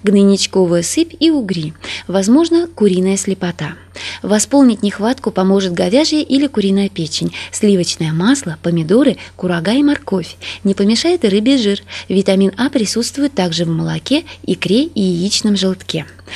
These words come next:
Каротин содержится в зелени любых растений. Если плоды, овощи и ягоды окрашены в яркий желтый или красный цвет, скорее всего, виновником этого является провитамин А. Среди таких даров природы – тыква, морковь, редис,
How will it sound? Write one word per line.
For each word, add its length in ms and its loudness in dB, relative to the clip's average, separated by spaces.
Каротин 400 0
содержится 520 0
в 40 -2
зелени 420 4
любых 320 -2
растений. 640 -4
Если 380 2
плоды, 360 0
овощи 440 0
и 60 0
ягоды 400 0
окрашены 520 -2
в 60 -2
яркий 400 -2
желтый 380 2
или 260 0
красный 480 -2
цвет, 300 0
скорее 400 2
всего, 260 2
виновником 680 4
этого 240 2
является 560 0
провитамин 680 0
А. 220 -4
Среди 340 2
таких 360 0
даров 280 2
природы – 460 2
тыква, 520 2
морковь, 560 0
редис, 580 -2